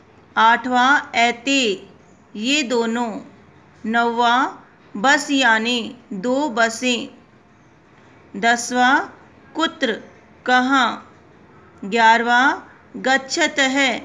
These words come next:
जा रहे हैं, जा रही है। बारहवाँ रेल स्थानकम, स्टेशन।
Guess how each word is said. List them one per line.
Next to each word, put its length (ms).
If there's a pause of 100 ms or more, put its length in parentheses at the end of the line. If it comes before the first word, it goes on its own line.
(140)
जा 360
रहे 340
हैं, 420
जा 240
रही 380
है। 320 (920)
बारहवाँ 680
रेल 420
स्थानकम, 840 (320)
स्टेशन। 760